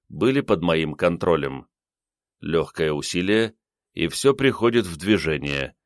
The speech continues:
тихо и бесшумно открывая нам проход дальше. Да, постучать не вышло, но и так смотрелось неплохо. «Заходим, но осторожно», — отдал я распоряжение своим бойцам.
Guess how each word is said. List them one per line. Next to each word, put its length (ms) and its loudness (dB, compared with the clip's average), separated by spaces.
тихо 380 0
и 180 0
бесшумно 840 0
открывая 640 2
нам 260 -2
проход 540 -4
дальше. 560 -4
Да, 280 4
постучать 580 0
не 100 0
вышло, 500 -2
но 200 0
и 100 4
так 240 0
смотрелось 600 -2
неплохо. 580 -4
«Заходим, 680 -2
но 200 -2
осторожно», — 760 0
отдал 420 2
я 160 2
распоряжение 760 0
своим 380 -2
бойцам. 580 -2